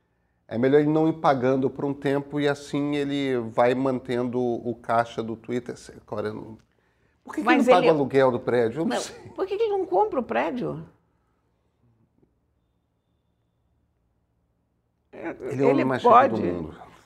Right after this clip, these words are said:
Speaker 2: Olha, ele pode comprar o quarteirão.
Speaker 1: Eu sei, Cora.
Speaker 2: O bairro.
Speaker 1: Eu sei.
Speaker 2: <laughs> Olha aqui, mas ele tá falando em ampliar o Twitter também,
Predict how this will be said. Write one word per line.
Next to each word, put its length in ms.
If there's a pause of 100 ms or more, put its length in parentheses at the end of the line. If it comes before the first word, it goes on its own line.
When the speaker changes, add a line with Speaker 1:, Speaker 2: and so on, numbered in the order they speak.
(100)
Speaker 2:
Olha, 200
ele 240
pode 220
comprar 280
o 40
quarteirão. 680 (1120)
Speaker 1:
Eu 140
sei, 360
Cora. 340
Speaker 2:
O 60
bairro. 640 (340)
Speaker 1:
Eu 140
sei. 460 (520)
Speaker 2:
<laughs> 560
Olha 160
aqui, 320 (260)
mas 240
ele 140
tá 140
falando 460
em 160
ampliar 560
o 80
Twitter 400
também, 360